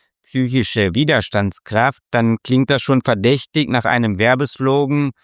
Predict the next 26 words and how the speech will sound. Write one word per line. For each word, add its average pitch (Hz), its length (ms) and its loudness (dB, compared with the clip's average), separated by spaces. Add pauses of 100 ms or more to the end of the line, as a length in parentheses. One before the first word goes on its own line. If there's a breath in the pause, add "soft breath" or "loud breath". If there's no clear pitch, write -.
(360 soft breath)
für 135 460 2 (380)
ein 135 180 0
Vitaminwasser 135 920 0
mit 92 200 -6
Ginseng 147 760 2
und 127 280 0 (180)
echtem 131 300 -2
Himalaya-Salz. 92 1000 0
Die 107 120 -2
eigentliche 156 440 0
Idee, 160 500 2 (380)
so 131 220 2
zumindest 127 680 0
die 92 100 -8
klügeren 147 600 0
Stimmen 151 540 -2 (240)
unter 139 300 -2
den 135 200 2
Arbeitspsychologinnen, 127 1900 0 (300)
ist - 220 -10
viel 131 140 0
banaler 117 640 2
und 90 100 0
gleichzeitig 113 560 0
viel 139 180 0
schwieriger. 90 760 -2